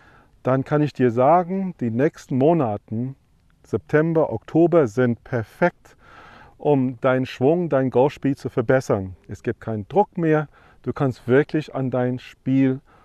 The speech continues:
und deinen Schwung arbeiten. Ich habe einen Vorschlag für dich. Versuch für die nächsten Wochen jedes Mal einen Draw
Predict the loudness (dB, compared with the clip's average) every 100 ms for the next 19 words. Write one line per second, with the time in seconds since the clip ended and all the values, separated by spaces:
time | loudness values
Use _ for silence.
0 | _ -10 -4 -4 -4 0 2 2 -2 -4
1 | 0 2 2 0 -4 -12 -14 _ _ -20
2 | -20 -20 -16 -6 0 0 2 -2 -2 2
3 | 2 2 2 0 0 _ _ _ 0 0
4 | 0 -2 -8 -20 _ _ _ _ -20 _
5 | _ _ _ -4 0 0 2 2 2 -8
6 | _ _ _ _ _ _ 0 2 4 2
7 | 0 -6 -4 -4 -4 -8 _ -2 2 2
8 | 0 -14 -14 _ _ _ _ _ -8 -4
9 | 2 4 4 0 -2 -2 0 0 -4 _
10 | _ _ _ 0 0 0 -4 2 4 2